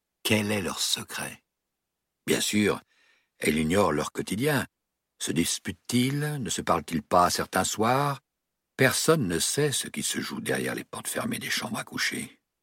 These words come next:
Reste que ce qu'ils offrent à voir est simple et beau. Comme le regard de Rémi sur Clémence, cette impression qu'il lâcherait tout pour la ramasser si elle trébuchait.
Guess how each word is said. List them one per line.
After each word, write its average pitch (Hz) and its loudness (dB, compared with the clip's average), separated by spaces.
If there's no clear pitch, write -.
Reste - 2
que 71 2
ce - -2
qu'ils 69 -2
offrent 107 0
à - -2
voir 90 0
est - -8
simple - -4
et 101 0
beau. 82 -4
Comme 143 6
le 117 6
regard 107 4
de 90 -2
Rémi 90 0
sur - -4
Clémence, 107 -4
cette - 0
impression 87 2
qu'il 76 0
lâcherait 85 2
tout 117 -4
pour - -8
la 71 0
ramasser 85 0
si - -2
elle - -2
trébuchait. 85 -4